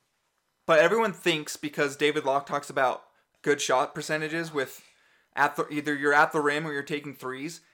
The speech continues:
Yes, in a vacuum, that's the way you wanna play basketball. But these N B A defenses are designed to take that away from people, and sometimes you just gotta take the best shot that's there, right?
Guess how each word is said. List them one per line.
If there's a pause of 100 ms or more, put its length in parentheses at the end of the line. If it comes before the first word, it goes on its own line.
(120)
Yes,
in
a
vacuum,
that's
the
way
you
wanna
play
basketball.
But
these (760)
N
B
A
defenses
are
designed
to
take
that
away
from
people,
and
sometimes
you
just
gotta
take
the
best
shot
that's
there, (840)
right?